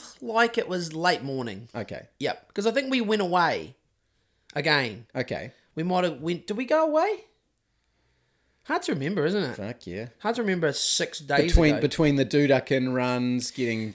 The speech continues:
Speaker 2: the cream
Speaker 1: Yeah.
Speaker 2: cheese pizza.
Speaker 1: Yeah.
Speaker 2: And
Speaker 1: Yeah, we did, um, we did, we did kinda live on pies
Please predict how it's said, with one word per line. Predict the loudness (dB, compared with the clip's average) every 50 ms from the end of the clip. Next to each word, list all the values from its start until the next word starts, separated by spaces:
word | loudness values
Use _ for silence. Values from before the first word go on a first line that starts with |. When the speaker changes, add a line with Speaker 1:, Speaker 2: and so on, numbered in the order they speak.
| -8 _
Speaker 2:
the | -4
cream | -2 0 2 4 4 4
Speaker 1:
Yeah. | 2
Speaker 2:
cheese | 2 2 0 0 0 -2
pizza. | -6 -6 -6 -6 -6 -6 -6 -4 -2 0 0 -2 -2 -4 -8 _ _ _ _
Speaker 1:
Yeah. | -2 4 6 8 8 8
Speaker 2:
And | 6 4 0 -2 -2 -4 -6 -8 -10 -14 -16 -18 -20 _ _ -20 _ _ _ _ _ _ _ _ _ _ _ -20 _ _
Speaker 1:
Yeah, | 4 4 6
we | 6 6 4
did, | 2 4 6 6 6 6 4 0
um, | 2 2 2 2 2 0 -2 -4 -4 -6 -8 -12 -18 _ _
we | -10 -6 -6 -6 -6
did, | -6 -6 -2 0 0 0 0 -2 -4 -6 -6 -6 -8 -10 -16 _ _ _ _ _ _ _ _ _ _ _ -20 -20 -20 -20 _ _ _ _
we | _ 0 0 0
did | 2 2 0 0 0 -2 -8 -14
kinda | -10 -4 2 4 6 6 6
live | 6 6 6 4 4
on | 4 0 0 -2 -2
pies | 2 2 2 6 6 6 8 8 8 8 6 6 4 0 -2 -4 -6 -8